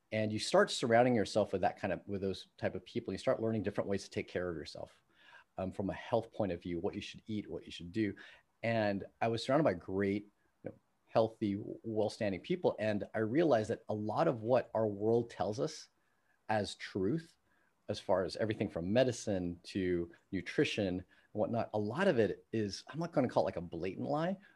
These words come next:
but so, so divergent from what I found actually works. And that a lot of our system is really rooted in, well, what financially works for the big companies?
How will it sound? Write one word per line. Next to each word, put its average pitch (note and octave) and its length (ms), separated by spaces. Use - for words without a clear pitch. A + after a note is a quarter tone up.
but C3 200
so, D3+ 880
so B2+ 640
divergent G#2+ 540
from G2 460
what G#2 380
I D#3 120
found G2+ 340
actually G2+ 360
works. D#2 580
And A2 140
that G#2+ 100
a G#2 40
lot G#2 300
of A#2 140
our G2 400
system A#2+ 360
is F#2+ 140
really C#3+ 200
rooted G#2+ 340
in, F#2+ 120
well, G#2 200
what B2 200
financially A2+ 600
works G2+ 260
for - 120
the E2+ 100
big E2+ 160
companies? - 560